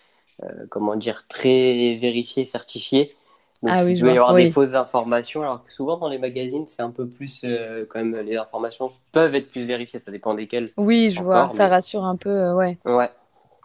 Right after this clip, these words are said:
Speaker 2: Mm, mm. Je vois qu'on a une petite, euh,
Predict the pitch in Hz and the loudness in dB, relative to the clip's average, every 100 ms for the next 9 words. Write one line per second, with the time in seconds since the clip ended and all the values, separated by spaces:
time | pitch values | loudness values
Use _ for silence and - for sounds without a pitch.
0 | _ _ _ _ 190 - 180 - - _ | _ _ _ _ -12 -8 -8 -10 -14 _
1 | _ _ _ _ 185 240 233 403 - 262 | _ _ _ _ 0 2 2 0 0 0
2 | 233 233 - 254 - 269 - 220 208 202 | 2 0 -2 -4 -4 -8 0 2 4 6
3 | 196 | 4